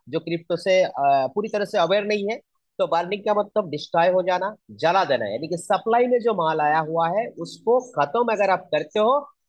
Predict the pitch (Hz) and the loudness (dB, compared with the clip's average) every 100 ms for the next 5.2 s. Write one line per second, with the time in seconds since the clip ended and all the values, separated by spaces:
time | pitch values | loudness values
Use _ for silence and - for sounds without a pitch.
0 | - 214 - 208 190 175 185 175 165 - | -6 -6 -4 -2 -2 0 0 2 0 -2
1 | 208 165 170 190 160 - 175 147 160 170 | -6 -6 -6 0 0 -2 -6 -4 -4 -4
2 | 190 190 170 160 151 180 147 135 156 147 | -4 -4 -4 -4 -2 -2 -4 -2 -4 -6
3 | 208 233 226 165 156 156 190 247 208 170 | -8 -4 -4 0 0 0 0 0 -4 -4
4 | 175 170 170 170 151 135 123 135 143 135 | -4 -4 -2 -2 -2 -4 -8 -8 -10 -4
5 | 110 - | -4 -4